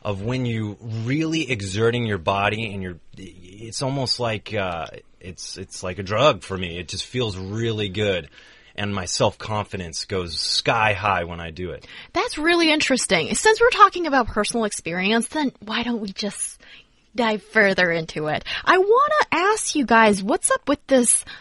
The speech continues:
Speaker 2: mind and body part here? That it's kind of quasi-religious. It's even kind of culty for some people. That what are people getting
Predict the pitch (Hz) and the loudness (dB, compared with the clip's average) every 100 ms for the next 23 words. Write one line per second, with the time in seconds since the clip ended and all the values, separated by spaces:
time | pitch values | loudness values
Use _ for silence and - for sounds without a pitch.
0 | - - 196 233 247 262 285 269 - _ | -12 -2 2 4 4 4 2 0 -2 _
1 | _ 196 202 208 190 160 - 175 165 196 | _ -4 0 0 0 -6 -2 0 2 2
2 | 240 254 - 247 254 - 269 285 302 _ | 2 -2 -2 -2 -2 -4 -6 -6 -6 _
3 | _ 220 220 208 - - - - - - | _ 2 4 4 0 -10 -12 -18 -20 -20
4 | - - 254 - - - 294 339 392 415 | -6 2 2 0 -6 -2 0 0 2 4
5 | 403 330 240 _ _ - - 233 269 285 | 2 0 -6 _ _ -16 -6 -4 -2 0
6 | 294 262 247 202 165 156 170 - 247 254 | 0 2 0 -2 -6 -6 -8 -4 -2 -2
7 | - - 196 220 208 240 - 208 202 180 | -2 -4 -4 -6 -2 -2 -2 -6 -6 -6
8 | - - 170 202 277 277 - 285 - 277 | -8 -4 -4 -4 -4 -4 -2 -2 0 0
9 | 269 269 262 - 269 - - - - 277 | 0 -2 -4 -2 -4 -4 -12 -8 2 6
10 | 269 240 - - - _ _ _ _ 208 | 6 2 -4 -20 -20 _ _ _ _ -10
11 | 214 302 440 - _ - 247 349 415 - | -2 6 6 6 _ -4 6 8 8 4
12 | 208 - 185 185 180 185 220 202 | -2 -4 -4 -4 0 4 6 4